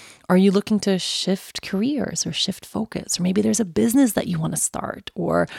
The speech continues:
there is something you wanna study. You wanna go back to school to learn something, or a course that you wanna take. Perhaps you have a certain amount of money that you wanna make sure you have saved up come the end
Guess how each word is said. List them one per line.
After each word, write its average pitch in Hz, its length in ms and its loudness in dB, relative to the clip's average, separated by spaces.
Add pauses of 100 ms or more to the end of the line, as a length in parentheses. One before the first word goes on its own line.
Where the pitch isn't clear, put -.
(340)
there 185 180 6
is 180 160 6
something 226 380 2
you 233 100 2
wanna 214 200 0
study. - 560 0
You 180 120 -2
wanna 185 160 0
go - 100 -2
back 190 180 -6
to - 80 -6
school 214 360 -4
to - 160 -8
learn 190 340 0
something, 160 420 -6
or 170 100 -6
a - 200 -18
course 226 400 2
that - 180 -4
you 175 100 2
wanna 165 200 0
take. - 440 -2 (640)
Perhaps 196 360 0
you 208 60 2
have 202 280 0
a - 60 -6
certain - 480 2
amount 175 440 4
of 160 120 -4
money 151 460 4
that - 140 0
you 160 140 2
wanna 160 180 4
make 151 180 0
sure - 180 0
you 156 100 -2
have 156 140 -4
saved - 420 -4
up 156 240 -2
come 156 200 -4
the - 180 -8
end 151 300 0